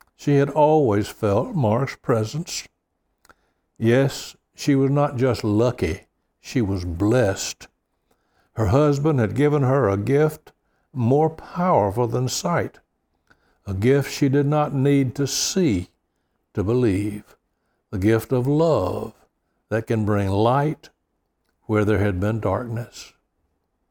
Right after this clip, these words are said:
My friends, what does this story have to say to you and me today? Let me put it in one sentence. God watches over you and me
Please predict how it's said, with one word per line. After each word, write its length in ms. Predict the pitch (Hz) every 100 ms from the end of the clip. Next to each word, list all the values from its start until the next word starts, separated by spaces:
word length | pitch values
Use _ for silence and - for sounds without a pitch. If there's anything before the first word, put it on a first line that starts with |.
| _ _ _ _ _ _ _ _ _ -
My 180 | 123 120
friends, 640 | 143 135 131 131 123 - _ _ _ _ -
what 200 | 135 110
does 180 | 92
this 140 | 107 107
story 380 | - 104 104 98
have 180 | 104 95
to 100 | 104
say 280 | - 107
to 120 | 101 107
you 220 | 101 104
and 160 | 101
me 180 | 101 101
today? 540 | - 92 101 107 101 - _ _ _ _ _ _ _ _ _ _ _ - - -
Let 140 | 98
me 100 | 98
put 220 | - 117 98
it 40 |
in 160 | 101 92
one 200 | 101 110
sentence. 580 | - 90 95 - - _ _ _ _ _ _ _ _ _ _ _ _ _ _ _ _ -
God 320 | 104 107 110
watches 500 | 101 107 110 - 123
over 300 | 127 123 113
you 560 | 113 107 113 113 117 113 113
and 320 | 95 90 95
me 480 | 104 110 113 117